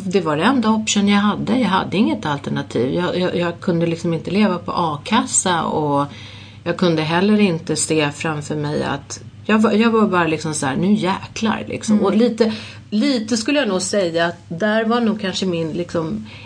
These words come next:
Speaker 1: envishet och lite revanschlust också. Att bara känna att jäklar, jag klarar mig själv.
Speaker 2: Mm.
Speaker 1: Du vet, lite så.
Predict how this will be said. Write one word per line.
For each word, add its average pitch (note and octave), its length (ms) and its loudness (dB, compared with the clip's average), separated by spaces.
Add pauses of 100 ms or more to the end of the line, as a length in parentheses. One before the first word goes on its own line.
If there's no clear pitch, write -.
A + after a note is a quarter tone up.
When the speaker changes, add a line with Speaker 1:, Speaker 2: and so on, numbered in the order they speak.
(100)
Speaker 1:
envishet G3 840 2
och - 160 -6
lite E3 220 0
revanschlust F3+ 1300 2
också. - 360 0
Att C3+ 360 -2
bara E3+ 140 4
känna D#3 320 0
att A2 160 -12
jäklar, - 640 -2
jag - 220 -2
klarar E3 440 0
mig D3 200 -4
själv. - 440 -2 (160)
Speaker 2:
Mm. G#3 340 2
Speaker 1:
Du D#3+ 60 2
vet, - 260 0
lite G3 240 0
så. G3+ 360 2